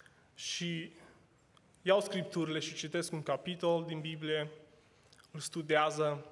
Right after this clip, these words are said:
vorbesc despre el și încearcă ca prin viața lor ceea ce au citit să poată aplica în viața lor. Haideți să comparăm acum această familie cu o altă familie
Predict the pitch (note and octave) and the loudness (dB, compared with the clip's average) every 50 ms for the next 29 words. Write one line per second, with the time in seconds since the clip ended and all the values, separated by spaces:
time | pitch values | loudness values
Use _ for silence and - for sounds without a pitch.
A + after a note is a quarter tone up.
0 | - - - - - - _ - - - - - _ E3+ F#3 G3+ G3 E3+ D#3+ D3+ | -20 -20 -20 -20 -20 -20 _ -20 -20 -20 -20 -10 _ 4 4 4 4 4 4 2
1 | D#3 - - - - - - - - - - - _ _ _ - E3 D#3 - - | 2 2 -2 -6 -8 -12 -16 -20 -20 -20 -20 -20 _ _ _ -8 -8 -8 -6 -6
2 | D#3+ D#3 E3 D#3 D3+ - - - - - - _ _ _ - - - A#3 G#3 G#3 | -4 -2 -2 -2 -4 -6 -12 -20 -20 -20 -20 _ _ _ -10 -2 0 2 6 8
3 | - C4+ C#4+ C4 - C4+ B3+ - A3 A3 A3 G#3+ G#3 G#3 G#3+ A#3 C4+ C4 - A#3+ | 8 8 8 4 0 4 6 6 6 6 4 0 2 6 6 6 6 6 6 4
4 | G#3+ F#3 G3+ G3+ F#3 E3+ C#3+ B2 - - - - - - - - - - - - | 6 6 8 8 8 6 4 2 -4 -8 -12 -14 -16 -18 -20 -20 -20 -20 -20 -20
5 | _ _ - - A3+ A3 - A3 G3 - G#3 E3+ - G3 F#3 - F#3 F3 F3+ F3+ | _ _ 2 2 4 6 6 4 4 4 0 -2 -2 -2 0 0 0 2 4 4
6 | E3 E3+ D#3+ D3+ - D#3 C#3+ E3 D3+ D3 D3 C#3+ C#3 - D3+ C#3+ C3+ C3 B2 - | 4 4 2 0 0 -4 -4 -2 -2 -2 -2 -4 -4 -4 -4 -4 -4 -6 -8 -14
7 | - - - _ _ _ _ _ _ _ _ _ _ _ _ _ _ _ _ _ | -18 -20 -20 _ _ _ _ _ _ _ _ _ _ _ _ _ _ _ _ _
8 | _ _ _ _ _ _ _ _ _ _ _ _ _ _ _ _ _ _ _ - | _ _ _ _ _ _ _ _ _ _ _ _ _ _ _ _ _ _ _ -20
9 | - - - - F#3+ A3+ D#4 C#4+ - C#4 - B3+ A3+ A3 A#3 A3+ A#3+ A#3+ A#3+ A3 | -20 -2 4 4 4 4 2 0 0 2 4 4 6 8 8 8 8 6 4 2
10 | - A3 A3 G#3 G3+ - C4 C4 C4 - C4+ - C4 A#3 A3+ A#3+ A#3 G#3 F3 D#3+ | 4 6 6 6 8 6 4 4 4 0 4 4 4 6 6 4 4 4 4 4
11 | C#3+ C#3 C#3+ - - - - - - - - - - - - _ - F#3 F#3 G#3 | 2 0 -6 -12 -16 -18 -20 -20 -20 -20 -20 -20 -20 -20 -20 _ 4 6 8 8
12 | B3+ D4 D4 - - - G3 E3+ D#3+ D3 C#3+ D3 D3 D3 D#3+ D#3+ | 8 8 8 6 4 4 2 0 0 -2 -4 -2 -2 -2 -2 -4